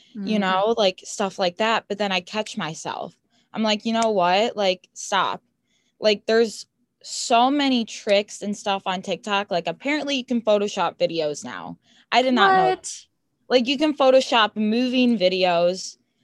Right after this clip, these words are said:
Speaker 1: I did not
Speaker 2: Oh my
Speaker 1: know that.
Speaker 2: gosh. I didn't know that either. How is that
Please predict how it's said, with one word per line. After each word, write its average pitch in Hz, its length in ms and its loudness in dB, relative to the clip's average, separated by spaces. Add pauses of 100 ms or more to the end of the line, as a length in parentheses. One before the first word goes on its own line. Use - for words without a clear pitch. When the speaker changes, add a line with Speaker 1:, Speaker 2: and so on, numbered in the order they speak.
(120)
Speaker 1:
I 226 120 4
did 240 120 4
not 392 220 2
Speaker 2:
Oh - 20 0
my 403 120 2
Speaker 1:
know 302 60 0
that. 440 220 2
Speaker 2:
gosh. 214 420 0
I 359 120 4
didn't 440 140 6
know 440 140 6
that 415 400 8
either. 254 200 8
How 302 160 4
is 453 100 0
that 453 120 4